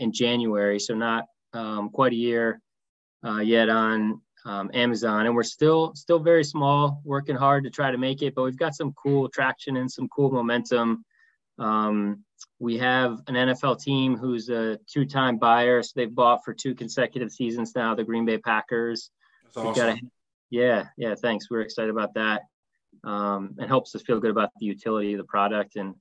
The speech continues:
Speaker 1: um, and then we've got a handful of Division One athletic department customers across the Big Ten,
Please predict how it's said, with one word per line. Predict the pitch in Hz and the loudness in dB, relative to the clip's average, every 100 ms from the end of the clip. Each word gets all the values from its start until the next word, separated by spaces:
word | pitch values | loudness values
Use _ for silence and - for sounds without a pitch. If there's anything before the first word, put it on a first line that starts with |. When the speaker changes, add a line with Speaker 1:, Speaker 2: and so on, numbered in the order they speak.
| _ _ _ _ - | _ _ _ _ -12
Speaker 1:
um, | 101 101 95 - | -8 -6 -6 -4
and | 120 | 0
then | 120 | 2
we've | 123 | 2
got | 131 113 | 2 2
a | |
handful | 127 127 - 127 123 117 | 0 -2 0 2 4 4
of | 113 107 101 | 2 0 -4
Division | 110 117 120 113 117 | -6 -4 -2 -2 0
One | 123 113 | 0 0
athletic | 110 139 127 | 0 -2 -2
department | - 120 110 104 98 | -4 -4 -4 -6 -8
customers | 107 - 110 107 104 | -8 -8 -6 -4 -4
across | 104 120 107 - | -4 -2 -2 -4
the | 107 | -4
Big | 117 107 | -2 -2
Ten, | - 110 110 107 | -4 -2 0 -2